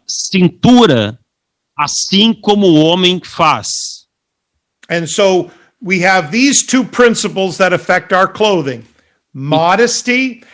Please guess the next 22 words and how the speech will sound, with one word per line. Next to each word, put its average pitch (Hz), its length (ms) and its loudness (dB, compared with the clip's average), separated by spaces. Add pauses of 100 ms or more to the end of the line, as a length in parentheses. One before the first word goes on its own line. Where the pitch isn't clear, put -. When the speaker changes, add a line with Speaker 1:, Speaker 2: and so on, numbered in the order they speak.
(160)
Speaker 2:
how 175 160 2
much 208 600 -2
of 156 160 -4
the 147 100 -2
body 135 420 -4
is 123 140 -8
covered. 139 460 -8 (800)
Speaker 1:
Então 175 260 -4
nós 202 220 0
temos 208 340 -2
esses 185 380 -4
dois 220 280 0
princípios 196 800 -4 (520)
que 180 540 0
são 185 300 2
nos 180 220 0
ensinados. 160 760 -4 (260)
Modéstia, 190 1040 -2 (260)
que - 100 -20
quer 165 140 -6
dizer 160 340 -2 (220)
o 175 100 -8